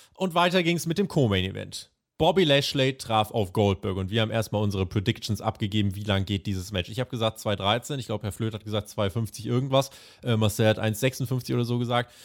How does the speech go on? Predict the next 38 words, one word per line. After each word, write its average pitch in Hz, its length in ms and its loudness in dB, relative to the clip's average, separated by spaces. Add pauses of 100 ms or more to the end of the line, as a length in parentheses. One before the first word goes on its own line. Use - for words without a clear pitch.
(140)
Nun, 139 300 0
das 107 200 -2
waren 123 220 2
unsere 117 320 -2
Tipps. 190 320 -2
Goldberg 151 480 0
kam 139 260 0
heraus 135 380 0
ohne 165 300 2
Feuerwerk, 180 680 0
war 110 160 0
in 98 120 -8
Shape, 135 340 0
so 113 100 -8
viel 101 160 -8
geben 123 280 -6
wir 131 80 -4
ihm. 143 180 0 (260)
Äh, 127 100 0
aber 123 220 4
so 104 140 0
Goldberg-Entrance 120 720 -2
ohne 117 160 0
Feuerwerk, 135 460 2
Marcel, 135 320 2
das 113 160 0
ist - 140 -8
irgendwie 127 280 -2
dann 123 140 2
auch 135 140 0
nur 117 120 2
ein 107 60 -2
alter 107 220 0
Mann 101 160 2
mit 101 180 -2
ein 101 60 -4
bisschen 98 220 -6
Rauch. 92 360 -4